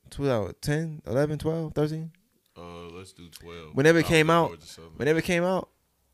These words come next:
Speaker 1: I ain't listened to it to the next year. And I was like, "Oh shit, this shit is hard."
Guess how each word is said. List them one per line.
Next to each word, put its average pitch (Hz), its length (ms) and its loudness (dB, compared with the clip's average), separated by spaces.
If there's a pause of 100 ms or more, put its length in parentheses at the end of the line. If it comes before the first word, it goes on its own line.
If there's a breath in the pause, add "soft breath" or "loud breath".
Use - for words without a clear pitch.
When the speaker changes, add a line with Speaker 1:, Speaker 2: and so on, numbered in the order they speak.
(140)
Speaker 1:
I 135 160 -2
ain't 151 80 0
listened 147 180 -4
to 156 80 4
it 139 60 0
to 135 60 0
the 117 60 -4
next 117 220 -4
year. 107 280 -6 (500)
And - 100 -4
I - 40 2
was 120 60 -4
like, - 100 -4
"Oh 127 240 -4
shit, - 280 -12
this - 80 -10
shit - 120 -12
is 82 80 -12
hard." 147 360 -10